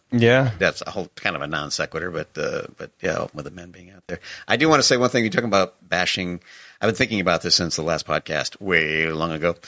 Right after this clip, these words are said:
Speaker 2: Um, something I was determined not to do, and I don't wanna be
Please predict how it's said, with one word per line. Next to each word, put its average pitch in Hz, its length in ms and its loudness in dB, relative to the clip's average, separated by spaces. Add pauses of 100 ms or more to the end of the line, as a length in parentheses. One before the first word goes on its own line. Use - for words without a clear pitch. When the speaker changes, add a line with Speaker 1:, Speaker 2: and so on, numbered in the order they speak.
(480)
Speaker 2:
Um, 92 460 2 (340)
something 113 240 2
I 92 260 2
was 92 120 -2
determined 120 440 2
not 101 240 0
to - 120 -6
do, 80 380 -6 (380)
and 90 80 0
I 85 80 2
don't 107 300 2
wanna 98 240 2
be 85 560 -2